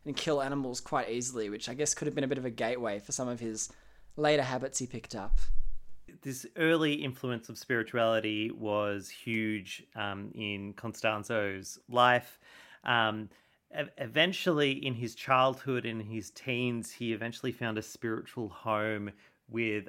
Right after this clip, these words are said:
Speaker 2: a particular occult practice, Palo Mayombe, which can be traced back to, to the Congo, actually, amongst enslaved Congolese people.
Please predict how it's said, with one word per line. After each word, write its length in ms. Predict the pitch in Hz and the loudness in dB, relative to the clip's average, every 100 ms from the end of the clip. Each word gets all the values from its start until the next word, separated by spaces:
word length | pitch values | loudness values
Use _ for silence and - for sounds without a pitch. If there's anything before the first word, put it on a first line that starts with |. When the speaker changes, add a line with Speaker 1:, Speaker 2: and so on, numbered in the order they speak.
| - | -10
Speaker 2:
a 80 | |
particular 640 | 117 123 - 190 180 147 123 | -12 -12 -8 -6 -2 0 0
occult 420 | 110 131 127 - | 0 0 -2 -2
practice, 640 | - 120 - 117 107 - _ | 0 0 0 -8 -8 -8 _
Palo 420 | - 131 123 123 113 | 2 6 6 4 2
Mayombe, 800 | 107 104 104 117 113 110 107 113 - | 0 0 0 0 -4 -6 -10 -14 -12
which 600 | - 135 135 - - - - | -2 -2 -2 -10 -8 -10 -8
can 140 | 127 | -4
be 80 | 123 | -4
traced 340 | - 160 143 | 2 2 2
back 220 | - 123 - | 6 6 6
to, 240 | 120 107 | -4 -6
to 180 | - 107 | -6 -12
the 120 | 110 | -12
Congo, 640 | - - 156 139 117 101 - | -10 -4 -2 2 2 0 -2
actually, 520 | 110 107 - 110 104 | -2 -2 -6 -8 -6
amongst 600 | 104 107 110 - - - | -4 -4 -6 -12 -16 -14
enslaved 800 | 175 117 - 123 113 110 107 95 - | -8 -8 -6 2 4 4 0 -6 -14
Congolese 560 | - 107 104 104 110 | -8 -8 -6 -6 -6
people. 560 | 107 110 107 110 110 104 | -8 -8 -8 -8 -12 -12